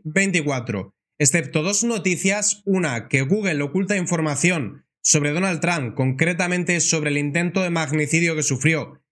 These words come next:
y la otra sobre cómo se ha incrementado la inmigración en Canarias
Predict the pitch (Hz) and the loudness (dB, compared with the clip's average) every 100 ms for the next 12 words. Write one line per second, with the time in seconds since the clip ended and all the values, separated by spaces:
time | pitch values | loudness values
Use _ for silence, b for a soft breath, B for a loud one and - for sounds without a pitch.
0 | _ - 135 151 175 151 120 - 127 131 | _ 0 2 2 -2 -2 0 0 2 2
1 | 160 170 170 - 160 160 160 151 147 165 | 0 0 2 2 0 0 -2 0 -2 -2
2 | 165 156 143 143 139 143 147 147 143 131 | -2 -4 -2 -2 -2 -2 0 0 -2 -2
3 | 170 175 139 131 147 165 208 - - | 0 0 0 0 0 0 0 -2 -6